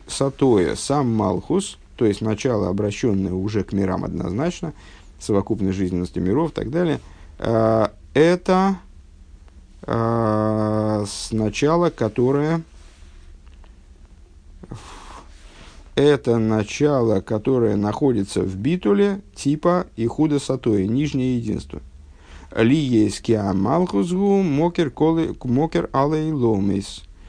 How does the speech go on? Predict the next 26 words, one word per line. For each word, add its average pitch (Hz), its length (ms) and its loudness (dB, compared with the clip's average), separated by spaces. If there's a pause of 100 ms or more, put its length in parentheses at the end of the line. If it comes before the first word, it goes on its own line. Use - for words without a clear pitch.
(300)
Э, 104 460 0
поскольку 113 500 0
Малхус 139 380 -2
является 131 380 -2
началом, 131 580 -2
э, 113 160 0
началом 135 520 0
ми-, 135 180 0
источником 139 500 -2
миров. 135 320 2 (380)
«Виев 139 520 4
шерлемер 131 480 0
базе 127 380 -2
шейн 139 260 -4
и 123 140 -2
ломис 123 280 0
той 123 180 0
всемоким 123 580 -2
клоу». 160 420 0
То 147 160 -2
есть, 98 320 -2
с - 40 -18
позиции, 120 640 -2
которая 131 460 -2
выше 202 340 0
Малхус, 113 500 -4